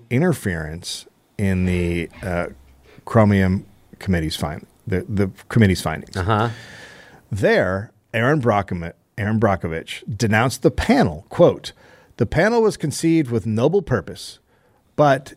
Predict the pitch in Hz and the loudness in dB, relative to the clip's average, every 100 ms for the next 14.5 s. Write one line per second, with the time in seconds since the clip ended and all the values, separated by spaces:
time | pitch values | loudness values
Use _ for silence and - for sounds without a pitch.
0 | - 123 123 - 156 147 - - 110 156 | -2 0 0 2 2 2 -2 -4 0 0
1 | 202 - - _ _ - - 147 131 120 | -2 -10 -20 _ _ -12 -2 2 4 4
2 | 120 - 135 117 202 180 85 - - - | 2 -4 -6 0 2 2 0 -10 -20 -18
3 | - 113 135 123 - 143 175 190 180 117 | -4 2 2 2 0 0 2 2 0 0
4 | 120 101 98 - - 117 - 147 151 139 | 0 0 -4 -10 -6 -4 2 2 4 2
5 | 113 104 87 - 95 147 180 - - 101 | 2 -2 -4 -2 0 2 2 0 2 2
6 | 95 - - 104 104 - 107 - 98 90 | 0 -4 -4 -4 -4 -6 -6 -2 -2 -2
7 | 85 - - - _ - - - - _ | -10 -20 -20 -20 _ -20 -20 -20 -20 _
8 | _ - 165 240 285 254 247 165 165 185 | _ -2 2 4 2 2 0 2 4 4
9 | - - - 139 127 120 131 - - - | 0 -4 0 4 4 2 -2 -8 -8 -2
10 | 156 - 165 156 170 160 131 127 135 120 | 0 0 0 2 0 0 -2 0 -2 0
11 | 135 143 160 147 - - _ - - _ | 0 0 0 -4 -8 -18 _ -20 -20 _
12 | _ _ - 180 90 - - 196 202 - | _ _ -4 -4 -4 -8 0 0 2 -2
13 | 90 107 127 - - - _ _ _ 165 | -2 -4 -6 -14 -20 -20 _ _ _ -4
14 | 170 - 196 95 | -4 0 2 2